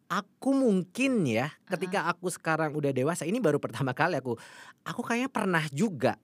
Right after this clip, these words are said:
Speaker 1: gitu.
Speaker 2: Oh, gitu.
Speaker 1: Cuman aku nggak ngerti. Jadi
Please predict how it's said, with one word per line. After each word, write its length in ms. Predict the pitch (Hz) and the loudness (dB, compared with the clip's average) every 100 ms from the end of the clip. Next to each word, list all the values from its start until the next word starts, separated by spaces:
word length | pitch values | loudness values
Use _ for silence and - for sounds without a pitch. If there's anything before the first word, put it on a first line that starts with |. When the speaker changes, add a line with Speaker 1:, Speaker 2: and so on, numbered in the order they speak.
| _ | _
Speaker 1:
gitu. 360 | 104 104 95 87 | -8 -8 -6 -10
Speaker 2:
Oh, 20 | |
gitu. 420 | 220 - - 180 208 226 214 190 180 175 | -14 -18 -18 -18 -16 -16 -16 -16 -16 -2
Speaker 1:
Cuman 220 | 226 254 | 0 0
aku 160 | 247 | 0
nggak 200 | 269 165 175 | 2 2 2
ngerti. 480 | 208 - 120 104 | -2 -6 -4 -2
Jadi 240 | 107 139 | -2 -2